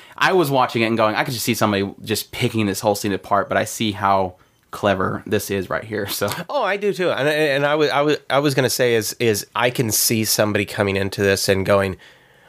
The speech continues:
Speaker 2: "We were, we had r-, really awesome girl. She's mowing people down with guns and stuff like that." And then all of a sudden we were stuck in a casino.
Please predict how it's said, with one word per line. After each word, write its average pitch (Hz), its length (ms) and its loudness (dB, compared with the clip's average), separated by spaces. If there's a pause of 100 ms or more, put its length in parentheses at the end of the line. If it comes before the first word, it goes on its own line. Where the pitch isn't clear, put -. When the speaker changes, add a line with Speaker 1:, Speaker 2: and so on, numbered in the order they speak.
(160)
Speaker 2:
"We 131 260 4
were, 131 460 4
we 123 200 4
had 113 460 4 (180)
r-, 76 200 -8 (160)
really 127 400 0
awesome 117 420 2
girl. 110 480 2
She's 104 300 -2 (640)
mowing 117 500 2
people 113 320 2
down 107 300 4
with 101 160 -2
guns 104 360 2
and 101 140 0
stuff - 220 0
like 101 160 0
that." 101 260 2
And 101 160 -4
then 104 160 2
all 101 100 4
of 101 60 2
a 95 40 -2
sudden 98 260 -2
we 101 100 0
were 95 160 0
stuck - 340 -2
in 101 120 -2
a 92 220 2 (360)
casino. 117 480 2